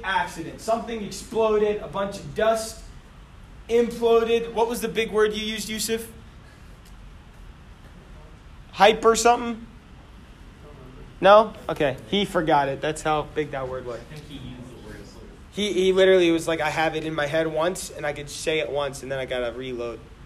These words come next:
Speaker 1: He's gotta go to bed before he could ever think of that word again. If you're a cosmic accident as a result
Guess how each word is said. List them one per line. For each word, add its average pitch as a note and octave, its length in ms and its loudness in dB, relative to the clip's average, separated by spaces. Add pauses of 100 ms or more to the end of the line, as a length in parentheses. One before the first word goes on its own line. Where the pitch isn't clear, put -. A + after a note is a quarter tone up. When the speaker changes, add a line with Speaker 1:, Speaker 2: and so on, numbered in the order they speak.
(200)
Speaker 1:
He's - 100 -8
gotta D#3+ 180 0
go D#3+ 100 2
to D#3 60 -2
bed C#3+ 240 0
before C#3 300 -6
he D3 60 -6
could E3 140 -4
ever D3 200 -2
think C3+ 180 -10
of C#3+ 60 -6
that C#3 160 -6
word C#3 120 -6
again. C3 140 -10 (1300)
If G#3+ 140 2
you're B3+ 140 8
a A#3 80 4
cosmic A#3 500 6
accident G3 540 6
as E3+ 180 2
a F3+ 60 4
result F#3 500 4